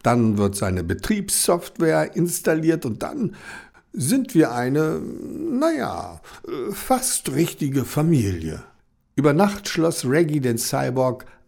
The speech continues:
an das mitgelieferte Ladegerät an. Am nächsten Morgen zeigte ein winziges Lämpchen am Rücken des kleinen Cyborgs an,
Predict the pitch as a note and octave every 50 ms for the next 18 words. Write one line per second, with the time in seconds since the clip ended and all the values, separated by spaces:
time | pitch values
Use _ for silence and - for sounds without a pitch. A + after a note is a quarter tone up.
0 | - - A#2 A2+ G2 F#2 F2+ - G#2 G#2 A#2+ A#2 - - B2+ A2+ A2 A#2+ C3 A#2+
1 | - B2+ A2+ A#2 B2+ B2 B2 G#2+ G2 F2+ E2+ E2 F#2 F2+ F#2 G2 F2 - F2 E2+
2 | E2 - - F2+ F2 F2+ D#2 - - _ _ _ _ _ _ _ _ _ _ _
3 | - A#2 G#2+ G2+ G#2 G2 G2+ - - - F#2 G#2 B2 C3 C#3 D3 C3+ - - -
4 | C#3 C#3+ E3 E3 - D3+ A#2+ F#2+ F#2+ F2+ F2 E2+ A2+ D3+ G#3 G3+ G3+ - D3+ A#2+
5 | A2+ G2 - - G#2+ G2+ G2+ G#2+ A2+ A2+ - - - F3+ F3 F3 C#3+ A2+ G2+ F2
6 | G2+ A#2 A#2+ - - D#3+ C#3+ C#3+ C#3 - - C3 B2+ A#2+ A#2 A2+ G#2 - - -
7 | B2+ G#2+ A2 G#2+ G#2+ G2+ F#2 F2+ - - - - B2+ C#3 D3 C3